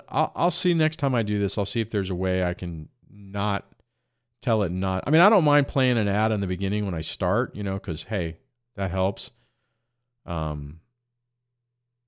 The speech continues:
but not really, though, 'cause that's annoying. I mean, I w-, what I want is I want when you, when I go live, I want you guys to click into it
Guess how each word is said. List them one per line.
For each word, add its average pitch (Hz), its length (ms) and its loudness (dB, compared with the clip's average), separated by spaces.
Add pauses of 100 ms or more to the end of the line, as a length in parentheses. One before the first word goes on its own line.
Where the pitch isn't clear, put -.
(140)
but 156 240 0
not 269 380 -4
really, 131 420 -2
though, 71 340 -6 (460)
'cause 151 120 0
that's 294 260 2
annoying. 101 460 0
I 139 60 2
mean, 147 120 2
I - 140 0
w-, 160 180 2
what 165 160 2
I 165 60 6
want 190 300 2
is 131 120 4
I 127 60 4
want 135 200 -2
when 139 120 -4
you, 127 80 -2
when 123 160 -2
I 123 80 0
go 135 160 2
live, 135 260 2
I 104 40 2
want 104 180 -2
you 110 80 -2
guys 104 240 0
to 95 80 -6
click - 260 -4
into 104 360 0
it 92 200 -2